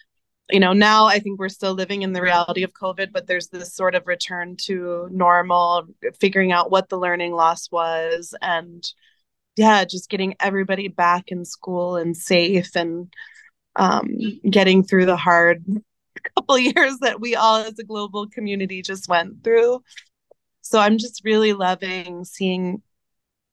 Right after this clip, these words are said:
smiling faces in school every day and, and getting back into action. I think education is everything. And unfortunately, when covid hit, it really affected those who do come from marginalized communities, come from poverty.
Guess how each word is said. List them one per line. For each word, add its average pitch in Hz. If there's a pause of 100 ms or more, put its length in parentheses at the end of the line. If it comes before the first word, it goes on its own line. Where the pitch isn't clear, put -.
(680)
smiling 185
faces 180
in 175
school 180
every 180
day 175
and, 170 (840)
and 180
getting 180
back 170
into 180
action. 170
I 170
think 180
education 190
is 175
everything. 196
And 175 (540)
unfortunately, 185
when 185
covid 180
hit, 175
it 196
really 180
affected 185
those 175
who 170
do 185
come 180
from 180
marginalized 175
communities, 175
come 175
from 175
poverty. 175